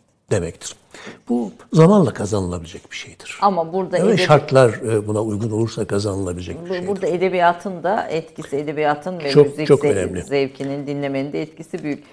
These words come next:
Speaker 2: Sizin bin dokuz yüz yirmi dörtte bir resmin, e, resim üzerine, e, bir kitabınız var. E, şimdi oradan da yola çıkarak o, o kitabın girişinde, e, mesela,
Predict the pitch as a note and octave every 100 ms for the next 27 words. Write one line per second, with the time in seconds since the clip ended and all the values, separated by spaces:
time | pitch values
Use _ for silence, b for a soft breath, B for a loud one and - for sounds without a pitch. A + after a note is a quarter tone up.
0 | b b _ B3 B3+ C#4 B3+ B3 B3+ C4
1 | B3 B3 A3+ - G#3+ G#3+ G#3 G3+ G3+ G3
2 | - F#3+ F#3 F3+ F#3 F#3+ F#3 F3+ F3 -
3 | C#3+ C#3 C#3 C3+ B2+ A#2 C#2 G1+ G1+ -
4 | G1+ - C#3 D#3 E3 E3+ - C#3 C#3 D#3
5 | - - C3 A2 A#2+ C#3 - _ C3 C3
6 | C3 B2+ - G#2+ - b b b b _
7 | - E3 E3+ G3 G3 G3+ F#3 E3+ B2+ C#3
8 | D3 D#3 D#3+ E3 - E3+ D3+ D3 F3 F3+
9 | F3 F3 E3 D#3+ D#3 A2+ - - - F#3+
10 | G3+ G3 G3 G3 - G3 F#3+ G3+ C4 C4
11 | - F3+ F3 E3+ - _ _ G3 G3 E3
12 | D3+ D3+ -